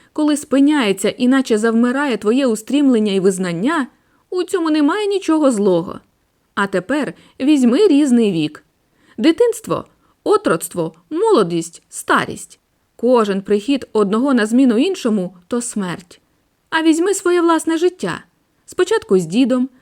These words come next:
далі з матір'ю, далі з батьком. Таких відмін, перетворень і кончин знайдеш чимало, і щоразу питай себе, що тут страшного?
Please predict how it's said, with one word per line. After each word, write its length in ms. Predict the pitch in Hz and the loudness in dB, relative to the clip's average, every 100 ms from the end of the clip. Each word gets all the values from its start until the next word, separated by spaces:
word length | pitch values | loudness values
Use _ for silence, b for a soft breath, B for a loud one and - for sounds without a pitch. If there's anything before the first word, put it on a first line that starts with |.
| b | b
далі 320 | 180 180 165 | -4 0 0
з 60 | 196 | 0
матір'ю, 640 | 202 285 277 269 254 254 b b | 0 -2 -2 -2 0 -2 b b
далі 320 | 302 320 403 | 0 4 4
з 60 | 320 | 4
батьком. 540 | 196 - - - 220 _ _ _ _ _ _ | 0 -4 -8 -18 -18 _ _ _ _ _ _
Таких 480 | 185 180 220 208 196 | -6 -4 0 0 0
відмін, 460 | 175 170 233 233 - B | -2 0 0 0 -2 B
перетворень 720 | - 214 214 226 294 262 214 - | 0 0 0 0 2 2 0 -2
і 100 | 220 | -2
кончин 580 | 226 220 214 349 294 | 0 0 0 0 2
знайдеш 420 | 214 254 302 285 294 | 2 2 2 0 0
чимало, 560 | 370 370 277 175 165 b b | -2 2 2 2 -2 b b
і 140 | 285 269 | -6 -4
щоразу 520 | - 226 247 320 403 | 0 0 0 0 2
питай 400 | 415 415 240 180 | 2 0 -2 -2
себе, 340 | - 165 170 - _ _ _ _ | -4 -6 -8 -12 _ _ _ _
що 340 | - - 180 | -16 -4 0
тут 160 | 240 339 | 2 0
страшного? 720 | - 427 - 240 160 - - | 2 0 2 0 0 -6 -14